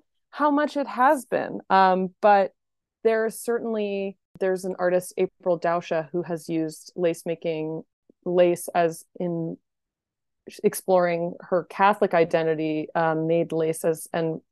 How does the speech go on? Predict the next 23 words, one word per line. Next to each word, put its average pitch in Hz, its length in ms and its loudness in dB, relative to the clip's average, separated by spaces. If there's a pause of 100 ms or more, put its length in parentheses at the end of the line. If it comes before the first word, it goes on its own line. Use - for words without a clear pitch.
(500)
to - 120 -6
represent 170 760 2
communion 185 760 4
wafers 160 580 2
that - 160 -8
sh-, - 120 -18 (160)
she's - 440 -6
then 165 200 2
held 175 300 2
on 170 100 0
her 165 140 0
tongue 165 320 -2
and 165 120 -6
connected 185 400 2
in 180 120 -2
her 170 120 0
body 165 340 4
and 170 180 -2 (300)
in 208 160 6
that 247 240 6
sort 233 180 6
of 180 100 2
way. 175 380 4